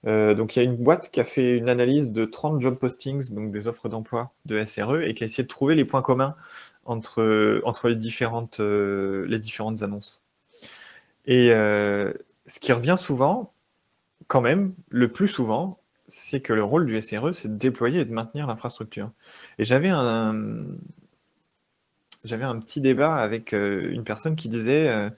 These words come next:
Oui, mais les S R E chez Google, c'est des développeurs. »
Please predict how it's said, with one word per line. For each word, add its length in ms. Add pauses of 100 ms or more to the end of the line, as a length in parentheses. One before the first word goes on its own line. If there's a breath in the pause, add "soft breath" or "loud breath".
(340 loud breath)
Oui, 280
mais 120
les 120
S 200
R 120
E 40
chez 140
Google, 480
c'est 140
des 120
développeurs. » 680